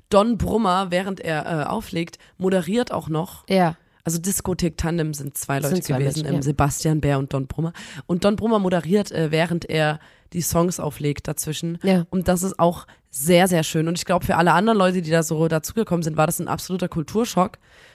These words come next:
Speaker 1: Äh, aber für uns war das, das sind Standard-D Js
Speaker 2: Ja.
Speaker 1: in Chemnitz. Das
Speaker 2: Ja.
Speaker 1: ist ganz normal, dass sowas auf Partys stattfindet,
Speaker 2: Ja.
Speaker 1: auf die wir gehen. Und das ist,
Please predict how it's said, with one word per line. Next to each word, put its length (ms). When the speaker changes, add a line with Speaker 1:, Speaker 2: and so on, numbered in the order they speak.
Speaker 1:
Äh, 160
aber 200
für 160
uns 220
war 80
das, 240
das 160
sind 160
Standard-D 880
Js 400
Speaker 2:
Ja. 260
Speaker 1:
in 120
Chemnitz. 560
Das 100
Speaker 2:
Ja. 60
Speaker 1:
ist 160
ganz 320
normal, 560
dass 120
sowas 300
auf 140
Partys 360
stattfindet, 480
Speaker 2:
Ja. 160
Speaker 1:
auf 140
die 220
wir 140
gehen. 240
Und 120
das 200
ist, 200